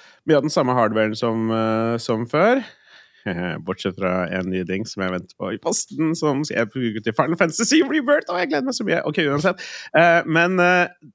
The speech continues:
det, jeg har en veldig liten og dårlig pult. Sånn her to hundre kroners greie fra Ikea eller noe sånt nå, den takler ikke helt vekta og kraften av all den, eh, det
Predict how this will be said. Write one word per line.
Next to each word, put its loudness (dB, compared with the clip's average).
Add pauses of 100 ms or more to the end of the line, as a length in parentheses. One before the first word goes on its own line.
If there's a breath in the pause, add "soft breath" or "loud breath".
(160)
det, 4
jeg 4
har 2
en 2
veldig -2
liten -2
og -2
dårlig 2
pult. -4 (100)
Sånn 0
her 0
to -8
hundre -2
kroners -2
greie 0
fra -2
Ikea 0
eller -2
noe -4
sånt -8
nå, 4
den 2
takler -6
ikke -20
helt -2
vekta 0
og 0
kraften -6
av -4
all -4
den, -6 (600 loud breath)
eh, 0
det 0